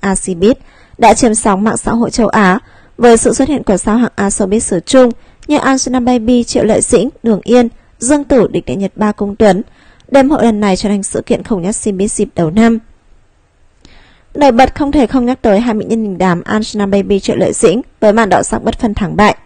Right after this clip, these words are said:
Tuy nhiên, cả hai diễn viên này đều bị Nhật ba vượt mặt nhờ tạo hình cực kỳ táo bạo cùng sắc vóc gợi cảm.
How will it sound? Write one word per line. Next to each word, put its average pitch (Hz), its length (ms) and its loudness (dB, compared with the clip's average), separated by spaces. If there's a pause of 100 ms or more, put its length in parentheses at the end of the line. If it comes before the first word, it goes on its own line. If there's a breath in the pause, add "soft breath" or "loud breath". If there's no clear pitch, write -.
(540 soft breath)
Tuy 294 120 4
nhiên, 269 180 4
cả 226 160 0
hai 233 220 2
diễn 202 180 -4
viên 226 180 0
này 214 140 0
đều 185 120 2
bị 175 220 0
Nhật 196 220 -4
ba 202 160 -2
vượt 202 240 -4
mặt 208 180 0 (240)
nhờ 254 120 4
tạo - 160 2
hình 247 160 0
cực 208 180 -2
kỳ 202 120 2
táo 175 180 -2
bạo 202 220 0
cùng 175 180 -6
sắc - 200 -8
vóc 214 160 -2
gợi 208 140 -2
cảm. 208 300 0